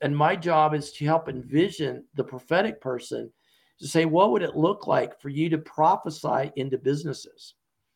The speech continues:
And you do it subtly. You don't use Jesus and certain language. But I remember when we, we bought our building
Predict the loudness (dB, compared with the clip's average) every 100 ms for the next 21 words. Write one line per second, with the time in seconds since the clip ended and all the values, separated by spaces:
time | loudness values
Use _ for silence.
0 | _ -2 -2 0 0 0 0 -2 0 2
1 | 2 2 4 4 2 2 2 2 -2 -6
2 | -4 -4 -2 -2 -2 -4 -6 -8 -2 -2
3 | 0 0 0 0 0 -2 -2 -14 _ _
4 | _ _ _ _ _ 4 10 10 12 8
5 | 8 4 2 4 2 4 2 0 -2 -8
6 | 2 2 6 8 10 8 6 4 4 2
7 | -4